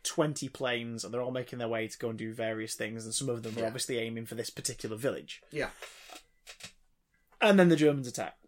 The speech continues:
Speaker 2: Yeah.
Speaker 1: Like, they, they are, they are sussed, and the planes are torn to shreds.
Speaker 2: Yeah.
Speaker 1: In what I would argue, and this isn't, this isn't a,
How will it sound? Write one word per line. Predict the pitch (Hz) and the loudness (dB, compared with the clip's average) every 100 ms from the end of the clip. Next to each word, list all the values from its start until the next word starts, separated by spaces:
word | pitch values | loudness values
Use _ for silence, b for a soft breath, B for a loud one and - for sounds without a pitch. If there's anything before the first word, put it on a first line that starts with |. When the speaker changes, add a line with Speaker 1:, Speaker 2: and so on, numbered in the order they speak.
| _ _ | _ _
Speaker 2:
Yeah. | 131 - - | -10 -10 -4
Speaker 1:
Like, | 160 151 - | 2 2 2
they, | 151 156 | 4 4
they | 151 151 | 6 6
are, | 147 147 139 131 - _ _ _ - | 8 10 8 6 -2 _ _ _ 2
they | 151 | 6
are | 143 | 6
sussed, | 135 - 175 165 - - - | 6 4 4 4 -4 -2 0
and | 135 135 135 127 | 0 0 -4 -8
the | 120 | -6
planes | - 131 127 123 | -2 -2 -2 -2
are | 120 - | -2 0
torn | - 139 127 117 | -2 0 -2 -4
to | - | -8
shreds. | - 123 117 110 101 - - - | -6 -4 -2 -4 -8 -10 -10 -10
Speaker 2:
Yeah. | 90 - - - | -14 -16 -6 4
Speaker 1:
In | 190 185 180 | 6 6 4
what | 165 302 | 8 10
I | 508 415 | 12 12
would | 285 | 12
argue, | 277 311 277 196 127 117 131 | 12 12 10 6 4 2 2
and | 196 | 4
this | 320 | 6
isn't, | 311 254 202 | 6 4 2
this | 226 | 2
isn't | 262 262 - | 2 0 6
a, | 170 | 6